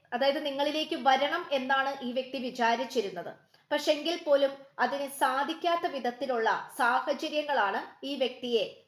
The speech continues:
വഴിമുട്ടിച്ചു കളഞ്ഞത്. പക്ഷേ ഇവിടെ മറ്റു പലവരും നല്ല രീതിയിൽ തന്നെ തെറ്റിദ്ധരിപ്പിക്കപ്പെടാൻ വേണ്ടിയിട്ട് ശ്രമിച്ചതായി നമുക്കിവിടെ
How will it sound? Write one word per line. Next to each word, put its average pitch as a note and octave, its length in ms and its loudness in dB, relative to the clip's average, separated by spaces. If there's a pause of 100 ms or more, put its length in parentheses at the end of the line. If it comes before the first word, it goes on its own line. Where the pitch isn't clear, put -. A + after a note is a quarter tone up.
(160)
വഴിമുട്ടിച്ചു B3+ 680 0
കളഞ്ഞത്. G3 480 -2 (760)
പക്ഷേ E4+ 280 2
ഇവിടെ F#4+ 380 0
മറ്റു E4+ 440 -4
പലവരും A3+ 420 2 (280)
നല്ല D#4 300 4
രീതിയിൽ C#4 420 -4 (100)
തന്നെ G#3 340 -2 (460)
തെറ്റിദ്ധരിപ്പിക്കപ്പെടാൻ D4+ 1300 2
വേണ്ടിയിട്ട് G#3 560 0 (360)
ശ്രമിച്ചതായി C#4+ 680 2 (120)
നമുക്കിവിടെ B3+ 520 -2